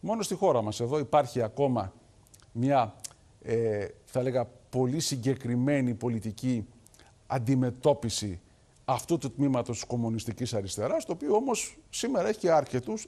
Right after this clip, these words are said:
επιγόνους, πολιτικούς επιγόνους, κόμματα δηλαδή.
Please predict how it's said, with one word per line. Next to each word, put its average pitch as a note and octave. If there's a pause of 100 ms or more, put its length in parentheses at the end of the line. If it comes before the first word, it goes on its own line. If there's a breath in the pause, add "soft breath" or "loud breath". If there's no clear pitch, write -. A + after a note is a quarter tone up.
(140)
επιγόνους, D3+ (260)
πολιτικούς A#2+ (280)
επιγόνους, D#3+
κόμματα E2+
δηλαδή. B1+